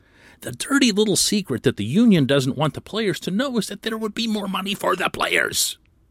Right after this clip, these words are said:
It just wouldn't all go to Trevor Bauer and a handful of other guys, because the Dodgers singularly can afford to outbid everyone else.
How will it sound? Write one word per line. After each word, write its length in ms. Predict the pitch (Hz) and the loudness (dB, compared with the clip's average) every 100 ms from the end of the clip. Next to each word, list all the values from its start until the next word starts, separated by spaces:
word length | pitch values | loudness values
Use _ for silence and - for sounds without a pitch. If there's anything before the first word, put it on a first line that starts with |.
| _ _ _ _ _ _ _ _ | _ _ _ _ _ _ _ _
It 160 | 185 - | 0 2
just 240 | 220 151 | 0 0
wouldn't 320 | 175 208 202 190 | 0 4 4 4
all 340 | 170 202 202 190 | 4 4 4 4
go 380 | 180 196 185 175 | 4 6 6 4
to 320 | - 185 156 | -2 -4 -4
Trevor 400 | - 180 185 175 | 0 4 6 4
Bauer 640 | 156 165 180 151 87 - _ _ _ _ _ | 4 4 6 4 2 -4 _ _ _ _ _
and 120 | 151 151 | 0 2
a 80 | |
handful 580 | 131 165 190 185 - 175 | 0 2 2 2 2 4
of 100 | 165 | 6
other 200 | 180 185 | 4 2
guys, 580 | 127 110 92 - - - _ _ - | 0 0 0 -2 -4 -6 _ _ -6
because 300 | 123 135 117 | -2 -2 -2
the 80 | 120 | -4
Dodgers 640 | 98 143 147 165 139 120 | -2 2 4 4 4 2
singularly 800 | - - 226 208 160 120 90 101 - - - - | 2 2 2 4 4 4 2 -2 -4 -18 -20 -2
can 140 | 147 | 0
afford 400 | 127 - 156 151 | 0 2 6 6
to 200 | 156 117 | 4 2
outbid 480 | 117 127 _ 208 190 | 2 0 _ 4 4
everyone 460 | 110 107 104 95 87 | 2 2 2 2 0
else. 460 | 73 - - - | 0 0 0 -2